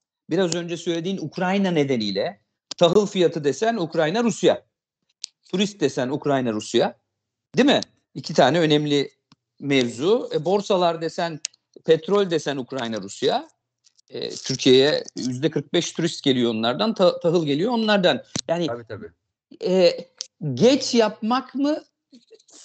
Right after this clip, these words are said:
Speaker 1: fırsat varken çok gecikmeden ya acaba olur mu deyip yapmak mı noktasında baktığın zaman öyle bir erken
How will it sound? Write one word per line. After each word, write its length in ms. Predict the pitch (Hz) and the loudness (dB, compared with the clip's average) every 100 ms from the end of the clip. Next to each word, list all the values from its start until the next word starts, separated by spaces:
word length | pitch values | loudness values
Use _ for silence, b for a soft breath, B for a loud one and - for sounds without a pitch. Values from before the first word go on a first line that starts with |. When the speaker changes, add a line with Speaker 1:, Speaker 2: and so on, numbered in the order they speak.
| - - | -20 -8
Speaker 1:
fırsat 480 | 208 196 - 247 247 | -4 -4 -2 -4 -4
varken 480 | 233 269 233 240 226 | -4 -4 -2 0 0
çok 260 | 269 226 | 0 0
gecikmeden 680 | 240 214 285 - 233 226 226 | 0 0 -2 0 0 0 -2
ya 300 | 220 226 233 | 0 2 2
acaba 460 | 220 220 226 226 214 | 2 0 0 0 -2
olur 260 | 220 262 240 | -4 -4 -4
mu 140 | 220 | -4
deyip 200 | 247 254 | -8 -4
yapmak 500 | 233 202 - 214 - | -4 -4 -6 -8 -6
mı 120 | 196 | -8
noktasında 560 | 185 180 196 185 190 185 | -8 -8 -10 -8 -6 -2
baktığın 280 | 180 - 185 | -4 -4 -4
zaman 220 | 185 185 | -2 0
öyle 160 | 180 | 0
bir 180 | 180 185 - - - | 2 2 -2 -20 2
erken 580 | 156 156 208 196 190 | 2 4 4 2 0